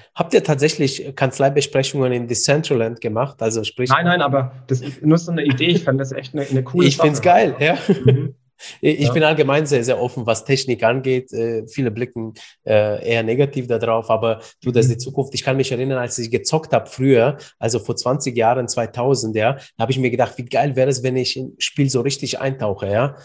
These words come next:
Speaker 1: So, und das entsteht so langsam, peu à peu, grad
Speaker 2: Ja.
Speaker 1: mit der V-R-Brille. Ähm, was mir noch fällt, ist, dass du wirklich so irgendwie dich da drin noch richtig bewegst, richtig laufen kannst, so dass es physisch noch wird.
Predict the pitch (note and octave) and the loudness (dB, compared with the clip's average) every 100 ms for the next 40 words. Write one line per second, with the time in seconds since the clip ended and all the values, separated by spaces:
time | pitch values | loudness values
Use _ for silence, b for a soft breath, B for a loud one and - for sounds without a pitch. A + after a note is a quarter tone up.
0 | B - A2+ A#2+ - - A2 G#2+ D#3+ E3+ | B 2 2 2 -6 -8 -4 0 0 2
1 | D3+ - F3 F3 C#3 A#2 B2+ D#3 - F#2 | 0 0 0 2 2 2 2 0 -2 -4
2 | - - B2+ A2 - B2+ - A#2+ B2 A2 | -4 -2 0 -2 0 0 2 2 2 2
3 | A2+ G#2 A#2+ A#2 C3+ A#2+ C3 C#3+ D3 D3 | 2 2 2 2 2 2 0 2 0 -2
4 | B B A#2+ A#2 B2 A2+ C3+ D3+ C3 A2+ | B B 0 0 0 -2 0 2 2 0
5 | B2+ B2+ B2+ A#2+ A2+ A2+ C3 C3 A#2+ - | -2 -2 -2 -2 -2 2 0 2 -2 0
6 | A#2 A2 B2 A#2 A2+ A2 A2+ A#2+ B2 A#2 | 0 0 -2 -2 -4 0 0 0 -2 -2
7 | C3+ C3+ B2 A2 G#2 B2 C3 C3 B2 A2+ | -2 -4 -4 -4 -2 0 0 -2 -6 -8
8 | A2 A#2 B2 B2+ - A#2 - - - A2+ | -4 2 2 0 -2 -4 -4 -16 -2 -2
9 | G#2+ A2+ G#2 D#3+ D#3 A#2+ - G#2+ G2+ A#2+ | 0 -2 -2 0 2 0 -2 -4 0 0
10 | D3 | -2